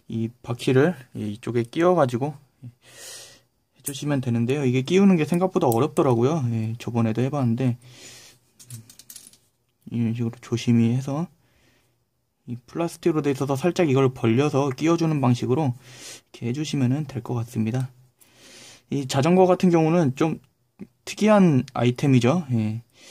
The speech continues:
좀 하늘색 자전거가 이쁘게 되어 있고요. 이 자전거 때문에 이거를 또 구매하시는 분들도 계시더라고요. 예, 뭐 자전거도 있고, 아, 근데 이게 잘 안 껴지네요. <laughs> 얘기하면서 하다 보니까. 음,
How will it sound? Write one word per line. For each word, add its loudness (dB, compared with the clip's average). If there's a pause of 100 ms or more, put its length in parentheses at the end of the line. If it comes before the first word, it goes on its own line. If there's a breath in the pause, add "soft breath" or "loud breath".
(260 loud breath)
좀 -4
하늘색 0
자전거가 2
이쁘게 -4
되어 2
있고요. -2 (280 loud breath)
이 0
자전거 4
때문에 4
이거를 4
또 -4
구매하시는 2
분들도 0
계시더라고요. -2 (140)
예, -10 (800 loud breath)
뭐 -8
자전거도 0
있고, 0 (120)
아, -8
근데 4
이게 4
잘 0
안 -6
껴지네요. 6
<laughs> 6
얘기하면서 4
하다 0
보니까. 0 (1120 loud breath)
음, -6